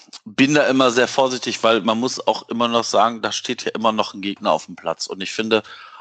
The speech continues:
Augsburg hat halt in der ersten Halbzeit auch deutlich unter ihren Möglichkeiten gespielt. Und, ähm, ich finde einfach, ähm, dass wir da,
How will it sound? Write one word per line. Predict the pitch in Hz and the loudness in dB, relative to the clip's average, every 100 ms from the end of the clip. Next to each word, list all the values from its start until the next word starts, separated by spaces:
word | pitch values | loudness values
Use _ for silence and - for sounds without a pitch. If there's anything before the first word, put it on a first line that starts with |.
| - | -2
Augsburg | 107 131 - - 139 - - _ _ _ _ - | 0 0 -2 -2 -2 -2 -12 _ _ _ _ -6
hat | - - | -4 0
halt | 123 110 | 0 0
in | 110 | -2
der | 117 - | -2 0
ersten | 110 - 117 | 0 0 -4
Halbzeit | 107 113 - 120 | -2 -2 -2 -4
auch | - 104 - _ _ _ _ _ - | -4 -6 -10 _ _ _ _ _ -2
deutlich | 143 151 135 - 120 - | 2 2 0 -6 -8 -6
unter | 120 117 | -6 -6
ihren | 110 104 95 | -2 -2 -2
Möglichkeiten | 95 - - - - - | -4 -6 -6 -6 -6 -4
gespielt. | - - - - - - _ _ _ _ _ _ _ _ _ _ _ _ _ - | -2 -2 -4 -6 -6 -10 _ _ _ _ _ _ _ _ _ _ _ _ _ 2
Und, | 98 98 90 - - | 2 2 -4 -8 0
ähm, | 95 98 95 95 - _ | 2 2 0 -8 -12 _
ich | - - | -6 -4
finde | - 107 104 107 107 85 107 107 98 - | -4 -4 -4 -2 2 6 6 6 4 2
einfach, | 92 98 - 104 95 - - - | -2 -2 -4 0 0 -2 -10 -12
ähm, | - 80 78 57 _ - | -10 -10 -14 -18 _ -14
dass | - - - - | -10 -10 -10 -8
wir | 82 90 | -4 -2
da, | 80 82 85 82 85 | 0 -2 0 -2 -4